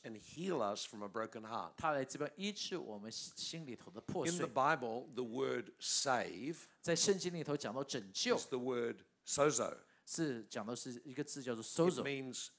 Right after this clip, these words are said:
Speaker 1: to rescue,
Speaker 2: 就代表是要拯救、
Speaker 1: to redeem,
Speaker 2: 救赎、
Speaker 1: to deliver,
Speaker 2: 释放、
Speaker 1: to heal and restore.
Speaker 2: 要医治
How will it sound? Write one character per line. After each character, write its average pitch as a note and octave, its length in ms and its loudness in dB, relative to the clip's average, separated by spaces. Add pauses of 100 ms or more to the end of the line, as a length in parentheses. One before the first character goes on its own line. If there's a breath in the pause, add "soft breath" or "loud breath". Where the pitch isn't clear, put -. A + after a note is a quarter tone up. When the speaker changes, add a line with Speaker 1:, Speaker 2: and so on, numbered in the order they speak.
(240)
Speaker 1:
to A#2+ 100 -6
rescue, E3 680 2 (480 loud breath)
Speaker 2:
就 F#3+ 100 2
代 G3 120 8
表 B2 120 4
是 D3+ 100 4
要 C#3 60 8
拯 A#2+ 240 -2
救、 - 240 12 (200)
Speaker 1:
to - 100 -6
redeem, D#3+ 640 0 (420)
Speaker 2:
救 A3 240 10
赎、 B2 440 2 (260)
Speaker 1:
to D3+ 120 -2
deliver, F3 600 6 (380 soft breath)
Speaker 2:
释 - 400 6
放、 G3+ 200 6 (480)
Speaker 1:
to A#2 80 -10
heal A2+ 360 -4
and A2 160 -6
restore. G#2 560 -4
Speaker 2:
要 C#3 120 0 (180)
医 F#3 200 0
治 C3+ 420 0